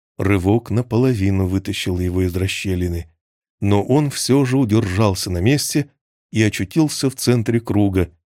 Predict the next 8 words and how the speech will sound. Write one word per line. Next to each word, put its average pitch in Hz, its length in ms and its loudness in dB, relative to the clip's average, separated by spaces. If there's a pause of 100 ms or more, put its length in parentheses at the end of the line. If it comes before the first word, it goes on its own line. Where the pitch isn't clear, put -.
который 95 420 0
описал 87 480 -4
ГЭС, 120 420 0 (320)
с - 140 -8
верёвкой 127 580 0
в - 80 -12
качестве 101 580 -2
радиуса. 80 680 -6